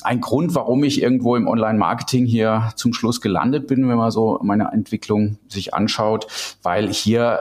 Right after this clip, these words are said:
sag ich jetzt mal, sich ständig was Neues tut. Es entstehen neue Systeme, neue Techniken, neue Methoden, mit den Systemen zu arbeiten. Und das ist ein Feld, was mir sehr viel Spaß macht, weil ich einfach immer wieder Neues ausprobieren kann und, ähm, damit auch sozusagen mein Motiv der Neugierde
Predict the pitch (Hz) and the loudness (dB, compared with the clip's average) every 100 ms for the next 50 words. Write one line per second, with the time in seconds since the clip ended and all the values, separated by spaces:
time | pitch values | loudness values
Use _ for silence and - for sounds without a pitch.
0 | - - 98 110 - 120 107 107 - 98 | -4 -4 -4 -2 -2 -2 0 -2 0 0
1 | 113 113 110 104 90 95 107 107 - 104 | 0 0 -2 -2 0 2 0 -2 -2 -2
2 | 107 80 - 110 95 98 92 98 98 104 | -2 -2 -2 -2 0 0 2 0 0 -4
3 | - 95 98 101 101 95 98 98 113 104 | -2 0 2 2 2 2 0 0 -2 -2
4 | 110 104 107 110 117 127 127 110 117 120 | -2 0 0 2 2 0 -2 -2 0 2
5 | 113 98 107 98 - 98 101 - - 87 | 0 0 0 -2 -4 0 0 0 -2 -2
6 | 92 98 98 104 101 - - - - - | 0 -2 -2 -4 -4 -6 -10 -10 -16 -4
7 | 98 95 110 127 123 - 104 110 104 - | -2 0 -2 -2 -2 -2 -2 -2 -2 -2
8 | 104 95 - 95 - 65 - 87 80 - | 0 -2 -2 -4 -4 -6 -4 -4 -4 -6
9 | 78 82 87 - 95 - 98 110 110 101 | -4 -2 -4 -4 -6 -6 -6 -2 0 0
10 | 101 101 98 101 - 117 - 123 110 110 | 0 0 0 0 -2 -2 -4 -4 -2 0
11 | 107 - 101 101 104 - 95 90 - 92 | 0 -2 -2 0 0 0 -4 -2 -2 0
12 | 92 92 90 73 98 90 98 - 92 - | 0 0 -2 -2 -2 -2 -4 -4 -8 -6
13 | 87 85 98 92 92 92 - 101 - 92 | -2 0 0 2 0 0 -2 -2 0 0
14 | 87 92 98 98 95 95 | 0 0 0 0 0 -2